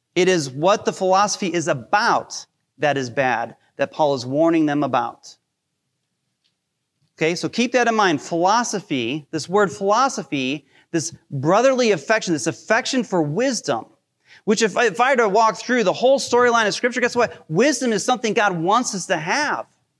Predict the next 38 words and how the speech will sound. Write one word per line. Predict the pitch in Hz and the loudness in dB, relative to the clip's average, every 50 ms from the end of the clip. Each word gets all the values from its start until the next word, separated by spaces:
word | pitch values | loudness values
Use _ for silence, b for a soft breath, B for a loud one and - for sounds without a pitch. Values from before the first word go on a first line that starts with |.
| _ _ _ _ _ _ _ _ _ _ _ _ _ _ b b b b b b b | _ _ _ _ _ _ _ _ _ _ _ _ _ _ b b b b b b b
Because | 208 - 262 233 214 | -2 0 2 2 2
we | 208 233 | 2 2
go | 196 247 247 196 | 4 4 4 4
back | 247 254 277 262 | 2 2 0 0
to | - 247 | -2 -2
the | 190 190 | -2 0
garden, | 165 214 240 285 294 254 220 190 | 2 2 4 4 2 2 2 0
guess | 233 233 - 214 | 0 -2 -2 0
what? | 254 277 240 180 - B B B B | 0 2 2 0 -2 B B B B
Adam | 190 226 269 294 277 247 | -2 0 2 2 2 2
and | 226 233 | 2 2
Eve | 254 294 285 233 | 2 2 2 2
were | 240 226 | 2 0
seduced | - - 196 165 143 - 269 302 277 233 220 202 - - - b b b | 0 -2 -2 -2 -2 0 0 0 2 2 0 -2 -4 -8 -16 b b b
by | 214 220 220 | 0 0 0
philosophy | 208 214 214 208 208 226 254 294 262 - - 202 202 | 0 -2 -2 0 2 4 2 2 0 -2 -4 -2 -2
not | 196 202 247 269 254 220 | 0 0 0 0 0 0
according | 208 - - - 262 294 302 277 185 170 143 139 139 165 208 202 - _ _ _ _ _ _ _ _ _ _ _ _ _ _ _ - | -2 -4 -4 -2 0 2 2 2 2 2 0 0 0 -2 -4 -6 -12 _ _ _ _ _ _ _ _ _ _ _ _ _ _ _ -8
to | - 202 | -4 -2
God. | 160 226 247 285 302 294 202 127 - - - _ _ _ _ _ _ _ _ _ _ _ _ _ _ _ _ _ _ _ _ _ _ _ _ _ _ _ _ _ _ _ - | 0 2 2 2 2 0 0 -2 -2 -6 -16 _ _ _ _ _ _ _ _ _ _ _ _ _ _ _ _ _ _ _ _ _ _ _ _ _ _ _ _ _ _ _ -8
If | - 139 | -2 0
any | 240 269 294 | 2 2 2
of | 262 | 4
you | 262 269 262 233 226 | 4 4 4 4 4
remember | 220 208 208 226 262 269 302 294 | 4 4 4 2 2 4 2 2
the | 233 240 | 2 0
story, | 208 - - 269 277 269 233 202 185 | -2 -2 0 2 4 4 4 4 2
they | 170 185 175 | 2 2 2
looked | 175 220 277 247 - 285 | 4 2 2 2 0 -4
at | - - | -4 -4
the | 226 | -6
fruit, | 175 - - 220 202 185 156 | -4 -2 0 2 2 2 2
the, | 190 165 156 B B B - | 0 -4 -4 B B B 0
the, | 196 196 | 0 0
the, | 165 147 170 175 160 131 - - | 2 2 0 0 0 0 -4 -6
the | 143 151 | -6 -4
serpent | - - - - 311 330 - 320 240 208 175 | -4 -2 0 0 2 2 2 0 -2 -2 -2
said, | - - - 202 175 160 147 135 123 113 113 | -2 0 2 2 4 4 2 2 0 -4 -10